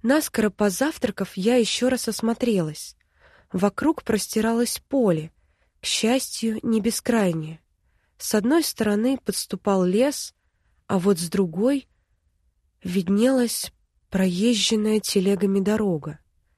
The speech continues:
Туда я и решила отправиться. Только вот наряд мой оказался совсем неподходящим для путешествий. Лазурное пышное платье с кружевами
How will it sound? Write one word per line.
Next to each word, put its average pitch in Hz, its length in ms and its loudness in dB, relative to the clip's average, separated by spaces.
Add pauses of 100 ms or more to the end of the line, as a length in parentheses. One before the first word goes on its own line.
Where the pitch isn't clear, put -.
(520)
Туда 220 320 0
я 247 220 4
и 226 180 0
решила 214 480 2
отправиться. 175 800 -2 (960)
Только 214 280 -2
вот 214 220 0
наряд 226 420 0
мой 185 160 2
оказался 190 640 -2
совсем 220 560 -2
неподходящим 208 920 0
для 180 140 0
путешествий. 185 960 -4 (760)
Лазурное 208 680 2
пышное 196 540 0
платье 220 640 -4
с - 120 -8
кружевами 190 800 -2